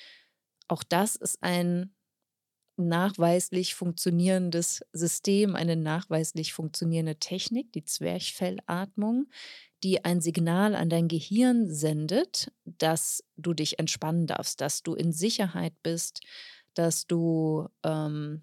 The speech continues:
wenn du diese tiefe Bauchatmung vollziehst, dass du eben nicht gerade in Lebensgefahr bist. Und dann beruhigt sich dein Nervensystem. Das ist bei der Ober-, Beobachtung ganz ähnlich. Das ist, ähm,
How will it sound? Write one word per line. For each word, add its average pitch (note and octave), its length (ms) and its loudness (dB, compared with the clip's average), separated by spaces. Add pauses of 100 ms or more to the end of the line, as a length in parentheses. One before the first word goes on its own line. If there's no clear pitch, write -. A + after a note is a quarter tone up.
(120)
wenn E3+ 300 4
du E3 260 0
diese D#3 320 -4
tiefe F3 380 -2
Bauchatmung D#3+ 1080 -2 (200)
vollziehst, - 1080 -2
dass E3 120 -2
du - 120 -6
eben F3 160 0
nicht E3+ 360 0
gerade D#3+ 360 -2
in D#3+ 180 -4
Lebensgefahr - 840 0 (280)
bist. - 300 0
Und D#3 200 -4
dann E3+ 280 2
beruhigt D#3 380 -4
sich - 160 -6
dein D3 140 -4
Nervensystem. - 840 -8 (1080)
Das E3+ 140 -2
ist - 280 -6
bei E3+ 120 4
der E3 140 2
Ober-, G3 320 2
Beobachtung F#3 680 0
ganz D#3+ 260 -2
ähnlich. C4+ 400 0
Das G3 180 -2
ist, F#3 220 -4 (680)
ähm, F3 560 4